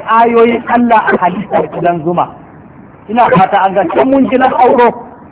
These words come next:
can mun ji na sauro, a tambayi malaman, eh, lafiya game da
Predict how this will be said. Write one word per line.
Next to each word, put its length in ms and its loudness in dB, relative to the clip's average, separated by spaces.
can 260 0
mun 140 0
ji 60 -8
na 200 0
sauro, 380 2
a 140 0
tambayi 360 0
malaman, 680 0
eh, 240 4
lafiya 580 2
game 300 -2
da 120 0